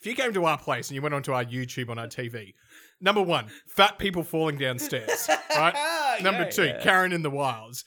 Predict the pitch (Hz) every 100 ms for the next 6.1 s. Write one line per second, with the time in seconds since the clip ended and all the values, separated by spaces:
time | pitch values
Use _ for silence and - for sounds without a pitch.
0 | _ 202 185 175 165 190 139 113 _ _
1 | _ - 185 - 170 165 147 151 135 156
2 | 151 139 131 123 175 156 107 - _ -
3 | 143 165 - 151 147 143 196 - 214 220
4 | 214 214 214 - - 269 - - 196 196
5 | - 214 208 262 339 233 147 - - -
6 | -